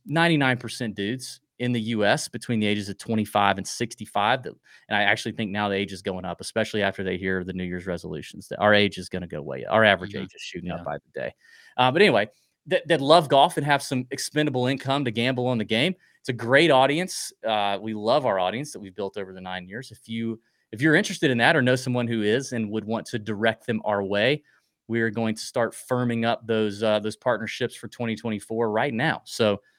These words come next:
Speaker 1: uh, email us, info at tourjunkies dot com, or you can slide in D Ms, Instagram, Twitter, whatever. They're all open. So that is, uh, that's that.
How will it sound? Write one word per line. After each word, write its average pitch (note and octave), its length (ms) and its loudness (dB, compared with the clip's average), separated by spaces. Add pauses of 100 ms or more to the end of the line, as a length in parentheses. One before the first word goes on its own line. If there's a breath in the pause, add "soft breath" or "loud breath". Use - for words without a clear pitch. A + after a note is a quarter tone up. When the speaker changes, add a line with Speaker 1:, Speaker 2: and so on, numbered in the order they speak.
(220)
Speaker 1:
uh, G#2 180 2
email D3 340 4
us, D3 180 -2
info C#3 320 2
at C3 80 -2
tourjunkies C3+ 560 -2
dot B2+ 240 4
com, C#3+ 420 0
or A#2 200 0
you A2+ 80 -2
can A2 100 -6
slide A#2 260 2
in A2+ 100 0
D G#2+ 180 0
Ms, G#2+ 440 -2
Instagram, G#2+ 520 -4
Twitter, G2 320 -2
whatever. F#2+ 340 -2
They're F2 120 0
all E2+ 180 0
open. E2+ 320 -6
So - 240 -8 (760 soft breath)
that A2+ 300 6
is, A2+ 340 2
uh, G#2+ 260 8
that's A#2+ 260 6
that. E3 280 4